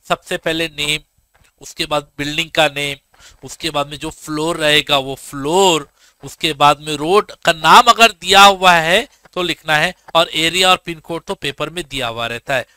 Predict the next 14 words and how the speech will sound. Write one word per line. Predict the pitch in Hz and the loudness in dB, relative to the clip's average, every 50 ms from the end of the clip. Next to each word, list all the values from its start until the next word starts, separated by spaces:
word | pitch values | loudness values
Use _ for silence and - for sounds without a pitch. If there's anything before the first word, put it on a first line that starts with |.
| - - - | -16 -10 -8
और | 127 127 | -6 -4
last | 127 127 127 147 175 180 - - | 0 4 6 6 6 4 2 -4
वन | 156 170 - - _ _ _ - - _ 127 _ - | -8 -8 -8 -8 _ _ _ -20 -20 _ _ _ -12
date। | 113 110 104 95 _ _ _ - _ _ _ _ - - _ - | -10 -10 -10 -12 _ _ _ -20 _ _ _ _ -20 -20 _ -10
ये | 151 160 | -10 -10
छह | - - - - 196 214 247 262 | -10 -10 -8 -4 0 0 0 0
points | 254 - 196 180 185 202 196 - - 165 | 0 -2 -2 0 0 -2 -4 -10 -14 -14
होते | 156 - - 196 | -12 -8 -6 -6
हैं | 202 196 226 226 | -4 -4 -4 -2
address | 175 135 110 - - 117 107 - - - _ | -4 -4 -6 -8 -14 -16 -16 -16 -18 -20 _
के। | _ _ _ _ _ _ _ _ _ _ _ _ _ _ _ _ _ _ _ _ _ _ _ _ _ _ _ _ _ - | _ _ _ _ _ _ _ _ _ _ _ _ _ _ _ _ _ _ _ _ _ _ _ _ _ _ _ _ _ -18
ओके, | 139 - - 262 302 - - _ _ _ _ _ _ _ _ - - _ _ _ _ _ _ _ - | -14 -4 0 2 2 2 0 _ _ _ _ _ _ _ _ -20 -20 _ _ _ _ _ _ _ -12
ये | 135 147 160 | -6 -4 -4
हुआ। | 170 151 160 165 175 170 165 _ | -4 -4 0 4 4 4 4 _